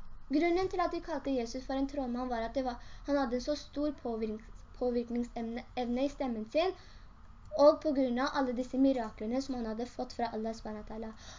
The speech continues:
Og alle disse tingene her, de førte til at jødene mente at han var en trollmann, at han var en person som utøvde svart magi. Og som det ble nevnt tidligere, i den romerske loven var det dødsstraff for den personen som drev med dette her,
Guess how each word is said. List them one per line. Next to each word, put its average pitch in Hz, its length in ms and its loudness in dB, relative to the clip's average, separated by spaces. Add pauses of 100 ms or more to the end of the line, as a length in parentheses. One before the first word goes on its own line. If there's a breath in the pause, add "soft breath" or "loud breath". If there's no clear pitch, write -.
(160 loud breath)
Og 370 280 4
alle 339 260 6
disse 330 320 2
tingene 247 340 0
her, 285 220 2
de 302 100 2
førte 247 380 -2
til 254 100 2
at 254 160 -2
jødene 240 400 0
mente 226 240 -4
at - 120 -10
han 233 120 -4
var 226 140 -4
en 240 100 -6
trollmann, 277 540 2 (340 loud breath)
at 285 140 -2
han 294 100 0
var 247 80 0
en 226 140 -6
person 254 260 -4
som 269 240 2
utøvde 220 480 -2
svart 214 260 -6
magi. 226 360 -4 (340 loud breath)
Og 311 160 10
som 370 160 6
det 381 80 4
ble 392 160 6
nevnt 302 300 4
tidligere, 269 480 2
i 262 160 0
den 330 180 4
romerske 247 480 0
loven 247 400 4
var 233 80 2
det 277 240 4
dødsstraff - 560 -4
for 320 120 0
den 247 180 0
personen 220 300 -4
som 262 220 0
drev 220 220 -2
med 285 140 6
dette 247 260 -4
her, 269 200 4